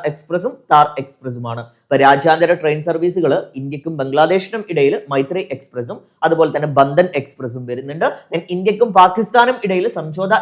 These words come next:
എക്സ്പ്രസും താർ എക്സ്പ്രസുമാണ് വരുന്നത്. ഓക്കെ, നമ്മൾ ഒരുപാട് കാലമായിട്ട് കേൾക്കുന്ന രണ്ട് ടേംസ് ആണ് എൽ ഒ സിയും എൽ എ സിയും. അതായത് എൽ ഒ സി line of control,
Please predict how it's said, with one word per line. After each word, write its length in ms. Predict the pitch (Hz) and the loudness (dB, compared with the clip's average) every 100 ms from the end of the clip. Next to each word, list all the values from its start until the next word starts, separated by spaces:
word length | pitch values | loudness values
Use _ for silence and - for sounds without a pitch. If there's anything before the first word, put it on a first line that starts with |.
| 165 | -2
എക്സ്പ്രസും 420 | - - 127 202 - - | -8 -10 -8 -10 -10 0
താർ 160 | 143 143 - 120 | 2 2 -2 -10
എക്സ്പ്രസുമാണ് 540 | - 123 117 120 113 117 | -10 -10 -8 -6 -6 -6
വരുന്നത്. 320 | 110 110 117 - _ - 226 | -8 -6 -6 -6 _ -2 -2
ഓക്കെ, 160 | - - _ _ _ - | -2 -8 _ _ _ 2
നമ്മൾ 180 | 302 247 185 - - | 8 8 8 4 2
ഒരുപാട് 400 | 208 214 233 247 214 | 4 6 6 6 8
കാലമായിട്ട് 400 | 185 175 170 170 | 8 8 4 2
കേൾക്കുന്ന 400 | 160 151 156 160 156 | 0 0 0 -4 -2
രണ്ട് 260 | 135 139 147 - | -4 -2 -4 -4
ടേംസ് 340 | 135 127 135 131 123 | -2 -4 -4 -4 -2
ആണ് 160 | 123 - - 185 | -4 -6 2 2
എൽ 80 | 190 156 | 2 0
ഒ 20 | 139 120 | 0 0
സിയും 220 | 127 127 - - 139 | -8 -12 -16 -2 0
എൽ 60 | - - 120 | 0 -2 -4
എ 20 | 110 | -4
സിയും. 180 | 107 110 135 | -10 -10 -2
അതായത് 300 | 139 147 247 - - | 0 0 -2 -8 -2
എൽ 60 | 156 - 185 | -2 0 -4
ഒ 20 | 180 | -6
സി 80 | 269 _ 139 | -10 _ -2
line 160 | 135 139 | -2 -2
of 80 | 139 160 | -6 -6
control, 300 | 160 165 | -4 -2